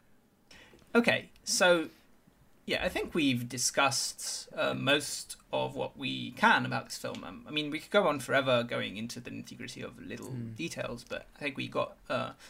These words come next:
Speaker 1: all the main themes and, and ideas out and opinions. Um, don't know if you guys have any, um,
Speaker 2: Yeah.
Speaker 1: final thoughts, um, but yeah, for me, the, the final thought is,
Speaker 2: Mm-hmm.
Speaker 1: is that ending is very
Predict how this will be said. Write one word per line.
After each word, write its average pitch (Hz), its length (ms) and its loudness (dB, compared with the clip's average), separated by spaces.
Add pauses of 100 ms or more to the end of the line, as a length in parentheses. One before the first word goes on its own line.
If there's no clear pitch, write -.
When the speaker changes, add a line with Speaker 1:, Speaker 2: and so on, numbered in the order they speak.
(180)
Speaker 1:
all 143 80 -4
the 131 80 0
main 123 200 4
themes 120 400 0
and, 104 220 -8
and 98 320 -12
ideas 110 400 -8
out - 540 -12
and 92 260 -12
opinions. - 640 0
Um, 131 280 -4 (400)
don't 170 100 2
know 196 60 8
if 185 120 4
you 160 60 -2
guys 135 200 8
have 127 320 4
any, 123 560 2 (600)
um, 104 280 -10
Speaker 2:
Yeah. - 220 -6
Speaker 1:
final 127 400 0
thoughts, - 680 0 (100)
um, 90 420 -8
but - 200 -8 (340)
yeah, - 160 -6
for - 160 -6
me, 185 320 4 (100)
the, 143 140 0
the 139 140 -6
final 135 200 2
thought 131 280 0
is, 120 420 -2
Speaker 2:
Mm-hmm. 120 80 -6
Speaker 1:
is 120 120 -6
that 113 280 4 (220)
ending 131 460 -2
is 101 640 -6
very 120 640 4